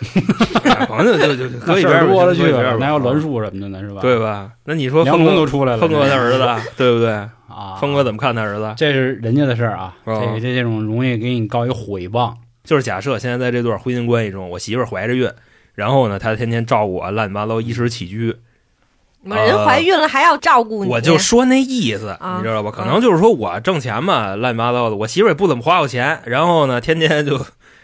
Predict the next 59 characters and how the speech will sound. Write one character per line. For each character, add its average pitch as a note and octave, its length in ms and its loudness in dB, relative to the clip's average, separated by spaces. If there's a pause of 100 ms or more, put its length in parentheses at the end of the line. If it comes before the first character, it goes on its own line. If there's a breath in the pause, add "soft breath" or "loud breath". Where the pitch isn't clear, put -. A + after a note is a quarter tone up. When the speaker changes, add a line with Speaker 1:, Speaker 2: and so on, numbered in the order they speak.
(140 soft breath)
Speaker 1:
饮 D#3+ 160 -2
食 D#3 160 2
起 C#3 60 -6
居 C3+ 260 0
乱 C#3+ 180 2
七 B2+ 40 -4
八 C#3 120 2
糟， D3 160 4
给 A#2+ 100 4
家 C#3 180 2
弄 C#3+ 200 2
特 D3 100 2
别 A#2 100 2
好， G2+ 380 -6 (140)
Speaker 3:
嗯。 E3 400 -18
Speaker 1:
对 C3+ 160 4
吧？ A#2 280 2 (260 soft breath)
那 A#3 160 4
你 C#3 380 -2
就 G3+ 160 4
可 F3+ 180 0
以， A2+ 320 2
咱 C#3 160 2
说 A3 160 2
句 A#3 80 2
特 G3+ 160 0
恶 A2 240 -4
心 F#2 100 -8
的 A#2 100 -2
话 B2+ 120 -2
啊， F#2+ 180 -6
在 D#3 140 -2
现 G3 220 0
在 F3+ 120 0
婚 E3+ 180 -2
姻 F#3 160 0
里 G#2+ 100 -2
边， G2+ 300 -6
我 G#2 140 -4
没 A2 160 -2
承 E3 220 -4
担 F3+ 160 2
任 D3+ 140 2
何 G2+ 180 -8
责 F2+ 160 -10
任， F#2+ 160 -8
责 A#2+ 180 -4
任 - 120 0
都 C#3+ 100 2
是 D#3+ 60 2
我 F#2 100 -2
媳 - 140 -12
妇 G#2+ 80 -8
儿 - 20 -10
承 G2+ 160 -14
担 F#2+ 160 -10
的， F2+ 80 -16
对 F#2 160 -12
吧？ F2 140 -12